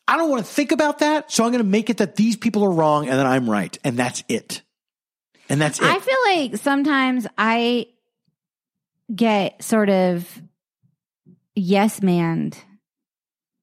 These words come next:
Speaker 2: out of being wrong. Like, I'll be like,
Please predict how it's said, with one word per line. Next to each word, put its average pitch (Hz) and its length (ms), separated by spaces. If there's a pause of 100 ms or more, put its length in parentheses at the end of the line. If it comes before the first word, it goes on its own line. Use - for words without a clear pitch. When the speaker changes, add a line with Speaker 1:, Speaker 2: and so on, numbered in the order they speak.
(120)
Speaker 2:
out 190 240
of 185 140
being 175 260
wrong. 147 380 (1200)
Like, 254 260
I'll 277 240
be 294 140
like, 220 260